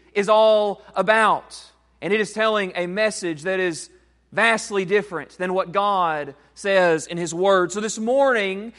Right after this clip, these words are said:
in unpacking this command, its meaning and its application, I want to ask the question and attempt to answer, what does all of the Bible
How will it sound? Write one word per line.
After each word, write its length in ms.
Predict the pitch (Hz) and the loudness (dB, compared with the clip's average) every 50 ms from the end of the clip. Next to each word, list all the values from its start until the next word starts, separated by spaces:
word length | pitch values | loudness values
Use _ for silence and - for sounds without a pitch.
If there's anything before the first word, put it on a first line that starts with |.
| - - | -12 -6
in 100 | 220 226 | -2 0
unpacking 760 | 240 233 220 - - 262 247 269 285 277 - 277 262 254 247 233 - - | 0 0 -2 -2 0 0 2 2 2 0 -2 -8 -8 -8 -8 -10 -14 -8
this 220 | - 220 262 - - | -4 -4 -4 -4 -4
command, 640 | - 254 233 220 233 247 254 247 233 202 185 185 | -8 -10 -6 -4 -4 -2 -2 -2 -2 -2 0 -2
its 180 | 202 190 - - _ - | -2 -2 -4 -12 _ -12
meaning 560 | - 190 214 247 262 277 285 262 240 214 202 208 | -8 -2 0 0 2 2 2 0 0 0 0 0
and 80 | 208 | -2
its 120 | 214 208 - | -2 -2 0
application, 1080 | 214 233 247 - - 233 226 220 - 240 240 262 269 233 - - 220 190 175 170 170 - - - - | 0 2 2 0 0 -4 -6 -4 -2 -2 -2 0 -2 -6 -8 -8 -6 -6 -6 -6 -8 -10 -14 -4 -2
I 60 | 202 | 0
want 240 | 220 247 254 247 - | 2 2 2 2 0
to 120 | 254 - | -2 -2
ask 300 | 226 240 254 262 - - | 0 0 0 -2 -2 -4
the 80 | 247 220 | -8 -8
question 500 | - 262 262 262 269 262 - - 240 214 | -2 0 2 2 2 0 0 -6 -6 -4
and 100 | 208 208 | -2 -4
attempt 340 | 202 - 247 254 254 214 - | -4 0 0 0 0 0 -2
to 120 | 240 202 | -4 -2
answer, 680 | 175 233 247 262 269 233 - - 214 196 196 196 190 - - - - | 0 0 0 0 0 -2 -2 -2 0 2 4 2 2 0 -6 -14 -8
what 420 | 202 208 240 269 294 277 285 220 | 0 4 6 6 6 4 2 -2
does 760 | 208 254 262 262 254 233 214 202 196 202 202 214 226 214 - - - - | 0 2 4 4 4 4 2 2 2 0 0 -2 -4 -6 -12 -16 -18 -2
all 520 | - 214 247 262 269 277 285 285 285 285 - | 2 4 6 6 8 6 6 6 4 4 2
of 220 | 247 240 214 202 | 0 -2 -2 -2
the 60 | 220 208 | -4 0
Bible 920 | 180 226 233 254 254 254 247 226 196 185 170 156 151 151 151 151 170 175 | 0 2 2 4 2 2 2 0 0 -2 -2 0 0 0 -2 -2 -4 -6